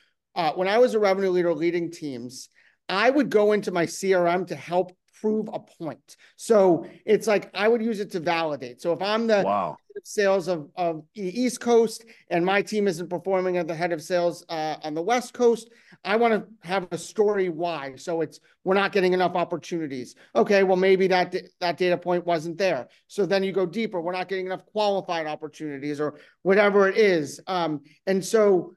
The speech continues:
Speaker 1: you, it's okay to have, I, reasons why you, why you think you're winning and losing, but you don't wanna just use the data to tell your story. You wanna go in with an open mind. So we will ask companies why they think they're winning and losing and what are the most important things to identify,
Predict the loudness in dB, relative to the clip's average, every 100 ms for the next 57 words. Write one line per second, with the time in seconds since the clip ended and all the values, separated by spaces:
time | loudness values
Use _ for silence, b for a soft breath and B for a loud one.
0 | _ -4 -4 -4 -10 -6 -2 2 4 4
1 | 2 2 2 2 -2 0 0 -2 -6 _
2 | -4 -4 -4 -14 _ -14 -2 0 2 0
3 | -2 -4 -4 0 2 2 0 -2 -6 -4
4 | -2 -4 -6 -4 -2 -2 -4 -4 -2 -2
5 | -4 -6 B B -4 -2 -2 0 2 2
6 | 2 0 -2 -4 -8 -4 -2 0 0 0
7 | -6 -6 -4 -4 -6 -8 -6 -4 -4 -6
8 | -4 -4 -2 -6 -8 -6 -4 -4 -4 -2
9 | -2 -4 -6 -4 -4 B B _ -2 2
10 | 4 6 4 0 -14 _ _ -6 -2 -2
11 | -4 -6 -4 -4 -4 -2 0 0 -2 -6
12 | -6 -4 -2 -4 -6 -6 -6 -6 -6 0
13 | 2 2 0 -4 -6 -10 -10 -8 -6 -6
14 | -4 -4 -2 0 0 -2 -4 -6